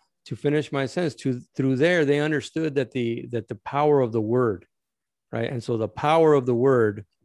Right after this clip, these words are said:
they needed to write these words, use these words to put them down on paper and,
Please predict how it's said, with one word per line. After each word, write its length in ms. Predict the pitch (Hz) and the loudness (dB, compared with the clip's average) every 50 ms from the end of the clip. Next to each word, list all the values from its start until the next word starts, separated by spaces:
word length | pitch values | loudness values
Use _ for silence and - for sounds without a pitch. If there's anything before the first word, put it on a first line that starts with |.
| _ _ _ _ _ _ _ _ _ _ - _ _ _ _ _ - | _ _ _ _ _ _ _ _ _ _ -20 _ _ _ _ _ -8
they 120 | 127 120 120 | -4 -4 0
needed 260 | 127 139 156 151 - | 0 2 2 2 0
to 120 | - 143 | 0 -2
write 420 | 120 117 131 135 143 151 135 - - | -2 0 0 0 0 0 -2 -4 -4
these 380 | 139 143 143 143 131 117 120 | -2 0 0 0 -2 -4 -6
words, 580 | 120 120 131 135 135 135 135 123 117 104 - - - | -4 -2 0 2 2 2 0 -2 -4 -12 -16 -18 -16
use 380 | 160 165 131 127 143 156 147 | -14 -10 -4 0 0 0 0
these 220 | 123 139 143 131 123 | 0 -2 -2 -2 0
words 320 | 120 135 139 135 120 - | 0 0 0 0 -2 -6
to 80 | - 113 | -12 -18
put 160 | _ - 143 | _ -4 -4
them 120 | 143 139 131 | -4 -2 -4
down 180 | 135 131 127 | -4 -4 -4
on 140 | 117 104 101 | -6 -6 -8
paper 580 | - - 135 139 147 139 - 120 104 104 101 _ _ _ _ _ _ _ _ _ _ | -10 -4 -2 -2 -2 -2 -2 -2 -2 -2 -2 _ _ _ _ _ _ _ _ _ _
and, 200 | - 117 113 - | -10 -10 -10 -10